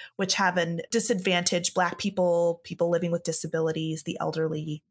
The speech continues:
Um, all of this is,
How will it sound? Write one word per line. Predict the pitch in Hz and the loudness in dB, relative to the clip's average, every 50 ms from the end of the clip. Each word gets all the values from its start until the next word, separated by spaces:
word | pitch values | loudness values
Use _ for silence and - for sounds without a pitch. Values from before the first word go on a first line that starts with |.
| _ _ _ _ _ _ _ _ _ _ _ _ _ - | _ _ _ _ _ _ _ _ _ _ _ _ _ -4
Um, | 175 165 160 160 170 170 170 - _ _ _ _ _ _ _ _ _ _ _ _ _ _ _ | -2 -2 -2 -2 -4 -8 -12 -14 _ _ _ _ _ _ _ _ _ _ _ _ _ _ _
all | 208 214 247 285 | 0 2 2 2
of | 294 294 254 | 0 0 0
this | 208 208 233 240 - - - - - - - _ _ _ _ - | 0 2 4 6 6 8 8 6 6 2 -2 _ _ _ _ 0
is, | 208 185 - - - | 4 6 6 6 6